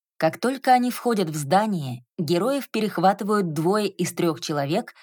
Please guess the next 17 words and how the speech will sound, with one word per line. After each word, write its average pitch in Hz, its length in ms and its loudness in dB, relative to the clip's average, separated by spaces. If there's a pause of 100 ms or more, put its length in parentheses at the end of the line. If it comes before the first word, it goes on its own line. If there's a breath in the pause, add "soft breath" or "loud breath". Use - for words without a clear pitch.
(140 soft breath)
стоящих 196 580 0
за 180 160 2
сайтом 180 540 0
Revenge 160 480 2
Request, 180 520 -2 (460 soft breath)
что - 280 -4
знаменует 180 580 0
собой 254 300 -2
первую 254 480 0
встречу 185 420 -2
между 170 300 0
двумя 156 360 -2
командами. 139 720 -2 (720)
Высокий 226 600 -2
и - 180 -2
бледный 185 460 2
юноша 190 640 0